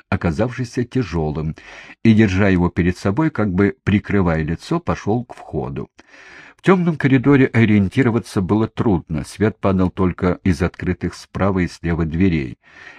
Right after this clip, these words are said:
Из правой к нему донеслись запахи пищи, там за дверью, вероятно, находилась кухня.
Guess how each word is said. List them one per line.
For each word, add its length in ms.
Из 200
правой 320
к 80
нему 360
донеслись 540
запахи 540
пищи, 580
там 260
за 120
дверью, 340
вероятно, 800
находилась 720
кухня. 480